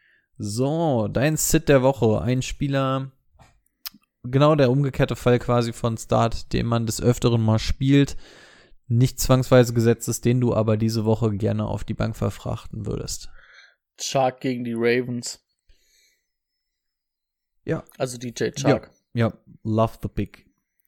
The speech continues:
Speaker 1: Ähm, ich habe Joe Mixon slash Gio Bernard, je nachdem, wer spielen wird gegen die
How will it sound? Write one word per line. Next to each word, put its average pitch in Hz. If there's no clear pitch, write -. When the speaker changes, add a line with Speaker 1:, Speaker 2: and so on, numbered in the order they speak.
Speaker 1:
Ähm, 147
ich 175
habe 131
Joe 139
Mixon 139
slash 123
Gio 123
Bernard, 117
je 120
nachdem, 110
wer 107
spielen 110
wird 107
gegen 107
die 107